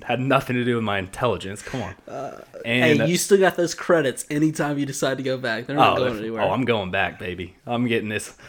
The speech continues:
Speaker 1: After this horse take, it is on. But yeah, if I would have said this to any lit major, they would have been like,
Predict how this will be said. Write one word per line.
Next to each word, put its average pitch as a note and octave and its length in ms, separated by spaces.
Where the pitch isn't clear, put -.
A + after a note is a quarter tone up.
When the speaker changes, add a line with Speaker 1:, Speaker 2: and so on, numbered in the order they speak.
Speaker 1:
After D3+ 320
this D#3+ 140
horse D#3 300
take, E3+ 440
it A2 140
is G2 140
on. F2+ 360
But A2+ 80
yeah, A#2 140
if G2 100
I C#3+ 80
would E3+ 80
have D#3 60
said D3 180
this D3 200
to B2 120
any D3+ 220
lit C3+ 260
major, C3+ 720
they A2+ 160
would A2+ 80
have G#2+ 100
been A2 220
like, G2 320